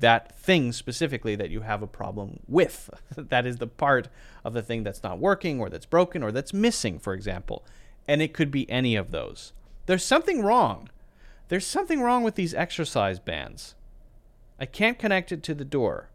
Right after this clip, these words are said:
Now that would show a bit more impatience, right? So I would say these go in order. "I've got a bit of an issue" is gentle and not very confrontational, right?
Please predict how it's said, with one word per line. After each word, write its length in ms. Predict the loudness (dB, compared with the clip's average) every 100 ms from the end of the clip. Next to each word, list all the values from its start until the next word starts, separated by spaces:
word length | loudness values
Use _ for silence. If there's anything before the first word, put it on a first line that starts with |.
| -20 -20 -14 -4
Now 100 | 0
that 320 | 6 6 6
would 140 | -2 -6
show 320 | 0 2 2
a 40 |
bit 300 | 2 2 2
more 220 | 0 -2
impatience, 840 | -4 -4 0 0 -2 -10 -10 -16 -8
right? 320 | 2 4 4 -4 -20 -20 -20 -20 -20 -20 -20 -20 -4
So 160 | 6 6
I 20 |
would 160 | 6
say 140 | 4 2
these 160 | 2
go 180 | 2 2
in 80 | 4
order. 440 | 4 4 4 2 -4 -20 -20 -20 -12 -6
"I've 120 | 0
got 140 | 0
a 40 | 2
bit 200 | 2 2
of 80 |
an 80 | 0
issue" 320 | -4 -4 -2
is 180 | -2 -2 -8
gentle 680 | -2 -2 -2 -2 -2 -2 -2
and 280 | -2 -4 -8 -14 -20 -20 -20 -20 -14
not 200 | -6 -4 0
very 180 | 0
confrontational, 920 | 0 -4 -4 -6 -2 -2 -2 -4 -4 0
right? 240 | 0